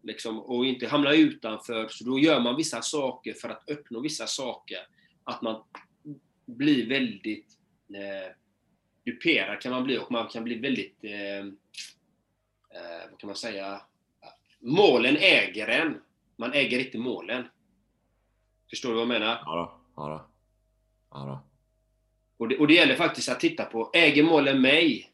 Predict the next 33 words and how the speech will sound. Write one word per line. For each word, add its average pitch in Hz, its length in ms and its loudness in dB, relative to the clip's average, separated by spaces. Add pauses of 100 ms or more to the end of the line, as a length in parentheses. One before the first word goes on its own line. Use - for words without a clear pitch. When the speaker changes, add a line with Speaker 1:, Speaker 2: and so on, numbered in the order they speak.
(300)
Speaker 1:
eller 127 260 2
äger 131 320 4
jag 117 160 4
målen? 113 520 -2 (640)
Det - 160 -8
är 107 60 -4
en - 60 -10
Speaker 2:
Mm. 131 140 -2
Speaker 1:
enorm 143 260 6
skillnad 107 360 -2
på 156 100 -2
det. 110 200 -4 (1700)
För 127 260 2 (100)
äger 143 320 6
målen 139 440 4 (520)
dig 139 640 2 (1160)
och 123 100 0
du 147 100 8
inte, 131 340 0
och 131 120 2
du 143 60 8
inte, 131 300 2
och 143 120 0
det 151 140 8 (260)
går 170 200 6
inte 185 120 2
tillräckligt 165 500 0
snabbt 160 260 0
för 143 80 -4
dig 135 160 4
att 107 100 -2
nå 139 200 4
målet, 113 480 0